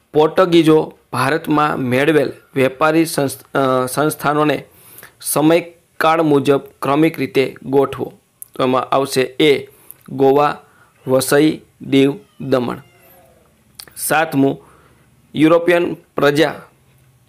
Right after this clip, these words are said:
અને તેના અમલદારો પૈકી નીચેની કઈ જોડ યોગ્ય નથી? તો ડી,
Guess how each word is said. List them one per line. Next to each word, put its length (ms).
અને 220
તેના 400
અમલદારો 600
પૈકી 560
નીચેની 640
કઈ 260
જોડ 420
યોગ્ય 580
નથી? 540
તો 100
ડી, 440